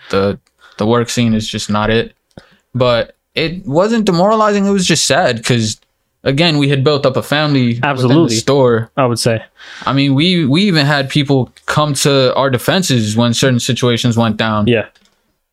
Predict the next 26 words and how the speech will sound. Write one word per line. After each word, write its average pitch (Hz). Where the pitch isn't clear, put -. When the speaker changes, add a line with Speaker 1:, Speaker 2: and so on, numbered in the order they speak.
Speaker 1:
So 131
to 127
see, 165
to -
see 156
them 143
just 127
say, 117
"Nah, 117
you 117
gotta 127
go," 120
and 110
then 110
you 123
gotta 120
go, 117
and -
everybody 127
else 127
just 120
put 123
in 117
their 113
two 120
weeks. 135